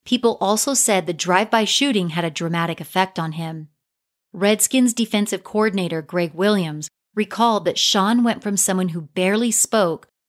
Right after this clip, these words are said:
to someone who couldn't stop smiling. It was obvious how happy he was being a father. Sean's friend Mike McFarland said, "So the thing I want to get across is,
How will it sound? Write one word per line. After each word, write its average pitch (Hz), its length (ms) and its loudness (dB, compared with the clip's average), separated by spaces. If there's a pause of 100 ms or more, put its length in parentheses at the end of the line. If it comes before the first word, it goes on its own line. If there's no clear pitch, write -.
to 208 120 -4
someone 240 540 2
who 180 140 -2
couldn't 190 380 -2
stop - 340 -2
smiling. 160 680 -4 (480)
It 202 120 4
was 208 280 0
obvious 196 420 2
how 208 140 0
happy 185 360 -4
he 185 140 -2
was 160 340 -4
being 170 220 -6
a 160 60 -8
father. 165 580 -2 (380)
Sean's 202 500 2
friend 185 460 0
Mike 170 240 -4
McFarland 190 640 -2
said, 165 380 -2 (420)
"So - 180 2
the 220 140 2
thing 247 260 4
I 285 80 0
want 233 220 2
to 214 60 -4
get 202 120 0
across 196 480 0
is, 165 300 -2